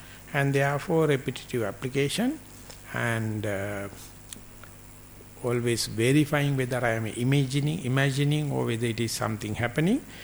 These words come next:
and no one can help. The same person has to observe it, do it again and again, always try to keep the mindfulness intact. If possible, the verifiability to the primary object is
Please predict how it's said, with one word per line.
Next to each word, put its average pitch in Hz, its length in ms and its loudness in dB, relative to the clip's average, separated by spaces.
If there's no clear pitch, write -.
and 131 180 4
no 147 120 8
one 202 180 6
can 185 180 2
help. 107 260 -4
The - 80 -6
same 139 380 2
person 127 420 0
has 127 260 0
to 113 260 -4
observe 127 500 4
it, 104 140 0
do 127 140 2
it 131 140 2
again 131 420 4
and 110 180 2
again, 113 460 2
always 143 580 2
try 131 220 -2
to 135 120 -4
keep 127 340 -2
the - 100 -8
mindfulness 143 600 2
intact. 113 640 -2
If - 200 0
possible, 143 680 4
the 143 120 0
verifiability 135 960 2
to - 100 -4
the 139 140 -2
primary 139 540 2
object 135 420 -4
is 156 360 0